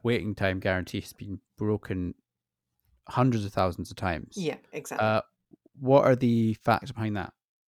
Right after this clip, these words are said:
Speaker 2: Waiting time guarantees, that, that's been kind of a hallmark of the, the S N P government, and it was really brought
Speaker 1: Yeah.
Speaker 2: in by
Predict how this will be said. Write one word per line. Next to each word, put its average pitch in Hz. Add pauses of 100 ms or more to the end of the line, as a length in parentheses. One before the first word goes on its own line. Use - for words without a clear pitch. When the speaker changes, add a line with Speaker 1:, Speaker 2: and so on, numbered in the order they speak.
(260)
Speaker 2:
Waiting 262
time 208
guarantees, 175
that, 214
that's 202
been 226
kind 196
of 180
a 180
hallmark 190
of 185
the, 175
the 190
S 185
N 190
P 185
government, 196
and 170
it 165
was 175
really 208
brought 185
Speaker 1:
Yeah. 170
Speaker 2:
in 170
by 156